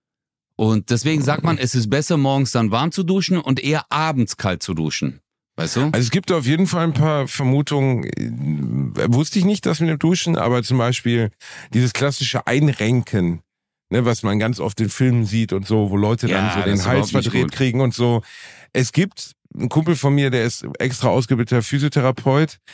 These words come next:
Speaker 2: der macht das, aber der macht das auch sehr behutsam und auch, mir hat das auch schon ein paar Mal geholfen.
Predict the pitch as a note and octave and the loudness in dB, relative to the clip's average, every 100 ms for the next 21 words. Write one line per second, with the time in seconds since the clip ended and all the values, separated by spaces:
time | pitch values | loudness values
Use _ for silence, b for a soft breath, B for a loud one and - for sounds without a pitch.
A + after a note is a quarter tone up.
0 | B B B A#2 A2+ C#3+ - - F3+ G#3+ | B B B 0 4 2 0 0 0 0
1 | - - _ - A2+ B2 B2+ C#3+ C#3 A#2+ | -6 -14 _ -2 2 2 2 0 0 0
2 | B2+ A#2 B2+ C3 B2 C#3 - D#3+ E3+ E3+ | 0 0 0 2 4 2 0 0 0 0
3 | A2+ - A#2 - - - - A#2+ C3+ D#3 | -2 0 -2 -2 -12 -10 -2 2 2 2
4 | B2+ C3 - B2+ B2+ A#2+ G#2+ G#2 A2 B2 | 0 0 0 0 2 0 2 2 2 0
5 | D#3 F3 | -2 -4